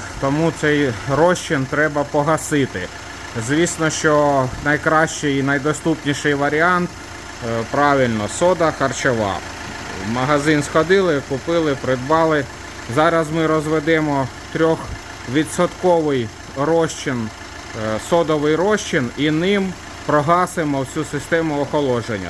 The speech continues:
Тому як там, е, електроліт, він може ще зберігатись, на стінках десь зостався, потрібно погасити, щоб він не вступав в реакцію з антифризом. Трьохпроцентний розчин ми зараз зробимо в співвідношенні, враховуючи наш апарат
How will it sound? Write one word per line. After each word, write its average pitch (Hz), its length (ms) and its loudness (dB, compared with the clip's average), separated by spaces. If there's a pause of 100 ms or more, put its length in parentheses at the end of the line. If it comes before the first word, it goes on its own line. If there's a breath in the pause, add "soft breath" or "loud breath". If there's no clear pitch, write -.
(120)
Тому 151 240 0
як 151 160 2
там, 156 340 0 (560)
е, 123 100 2
електроліт, 160 720 2
він 139 180 0
може 143 400 0
ще 143 220 -2
зберігатись, 151 800 0
на 139 120 -4
стінках 170 520 0
десь 143 180 0
зостався, 139 720 0 (380)
потрібно 156 540 2
погасити, 147 840 0
щоб 123 200 -2
він 156 240 2
не 147 100 2
вступав 156 480 2
в 151 40 0
реакцію 135 760 2 (440)
з 127 40 -4
антифризом. 135 720 0 (800)
Трьохпроцентний 156 800 0
розчин 160 480 0
ми 135 180 -2
зараз 139 360 0
зробимо 139 600 0 (340)
в - 40 -12
співвідношенні, 151 960 2
враховуючи 135 920 2
наш 131 300 0
апарат 156 500 2